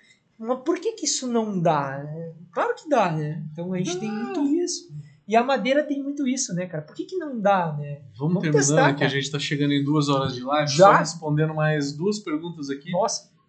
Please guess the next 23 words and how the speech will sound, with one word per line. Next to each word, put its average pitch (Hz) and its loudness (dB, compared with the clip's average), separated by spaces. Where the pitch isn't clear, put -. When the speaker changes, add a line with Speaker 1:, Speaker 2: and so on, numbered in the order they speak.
Speaker 2:
O 160 2
Zimmer 208 0
tá 214 -2
falando 180 2
que 160 -2
tá 151 -4
assistindo 190 -4
um 196 -8
programa 185 -2
de 160 -6
destiladores 175 -2
e 156 2
viu 175 -2
que - -4
eles 180 0
usam 180 -2
chips - -6
crus, 180 -4
tostados, 156 -4
torrados 156 -4
e 143 4
até 151 0
carbonizados. 175 -2